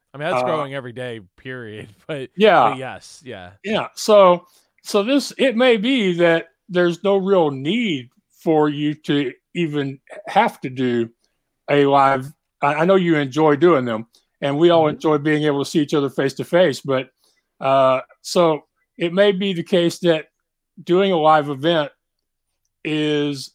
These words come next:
Speaker 2: not something you need to do as part of your business model or part of your branding in order to keep moving forward as Super Joe Pardo.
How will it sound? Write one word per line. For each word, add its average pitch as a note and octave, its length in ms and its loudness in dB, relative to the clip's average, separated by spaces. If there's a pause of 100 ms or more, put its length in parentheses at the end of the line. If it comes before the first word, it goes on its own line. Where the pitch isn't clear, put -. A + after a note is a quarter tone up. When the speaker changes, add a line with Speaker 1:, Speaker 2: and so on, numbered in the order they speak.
(100)
Speaker 2:
not E3 260 -2
something D#3 680 -4
you D#3 280 -6
need E3+ 420 -4
to D3 60 -10
do D3 340 0
as D3 160 -4
part D3+ 300 4
of C3 140 -6
your C3+ 140 -2
business D3 520 -4
model C3+ 300 2
or B2 180 -2
part C3+ 260 0
of C3 80 -8
your B2+ 100 -6
branding C3 580 -4
in B2+ 100 -6
order B2+ 240 -2
to A#2+ 100 -10
keep C#3+ 280 -4
moving B2+ 280 -4
forward C3 480 0
as B2+ 260 -2
Super C3 260 -6
Joe A2+ 180 -4
Pardo. D3+ 340 2